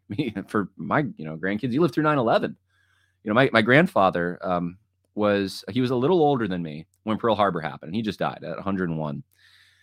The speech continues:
I could say, "Grandpa, what was Pearl Harbor like? What was, what was it like at your school?" I mean, I had these conversations with him, and, um, and I miss him dearly because it was living history.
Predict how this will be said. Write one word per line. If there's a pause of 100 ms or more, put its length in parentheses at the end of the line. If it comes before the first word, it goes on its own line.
(140)
I
could
say,
"Grandpa,
what
was
Pearl
Harbor
like? (160)
What
was,
what
was
it
like
at
your
school?"
I
mean,
I
had
these
conversations
with
him,
and,
um, (560)
and
I
miss
him
dearly
because (680)
it
was
living
history.